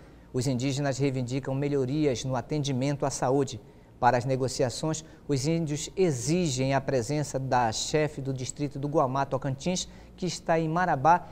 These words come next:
e retorna hoje a Belém. Ontem, houve uma reunião entre representantes dos indígenas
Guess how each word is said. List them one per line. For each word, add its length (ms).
e 80
retorna 500
hoje 300
a 40
Belém. 460
Ontem, 360
houve 160
uma 140
reunião 500
entre 240
representantes 880
dos 220
indígenas 640